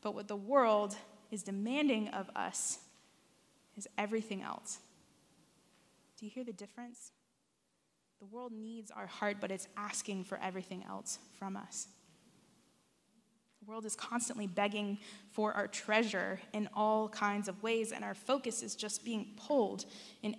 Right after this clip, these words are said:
every different direction. Our time and our energy are demanded in every single part of our lives.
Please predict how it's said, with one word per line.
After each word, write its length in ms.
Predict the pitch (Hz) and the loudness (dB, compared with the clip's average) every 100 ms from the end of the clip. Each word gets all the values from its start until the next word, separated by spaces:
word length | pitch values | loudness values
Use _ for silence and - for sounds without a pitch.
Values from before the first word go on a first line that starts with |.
| 226 | 6
every 580 | 247 247 254 247 233 - | 6 6 2 2 -2 -4
different 540 | 220 220 202 214 - | -4 -2 -4 -4 -8
direction. 560 | - 185 175 - - 196 - - - - _ _ - | -4 -2 -2 -4 -6 -8 -12 -20 -20 -20 _ _ -4
Our 80 | |
time 480 | 202 - 247 233 208 | -2 6 8 8 6
and 180 | 208 208 | 4 4
our 140 | 196 - | 4 6
energy 560 | 240 247 202 202 190 | 10 10 10 4 2
are 160 | 190 196 | 2 2
demanded 680 | 190 202 214 240 220 185 190 - | 4 4 6 8 8 6 2 -4
in 240 | 208 202 202 - | 0 0 0 2
every 320 | 214 220 233 | 2 2 0
single 460 | 220 208 196 190 190 | 2 2 4 2 2
part 280 | 190 190 - | 0 0 0
of 280 | 185 185 190 | 0 0 0
our 220 | 190 190 | -2 0
lives. 400 | 214 330 277 - | 10 10 10 2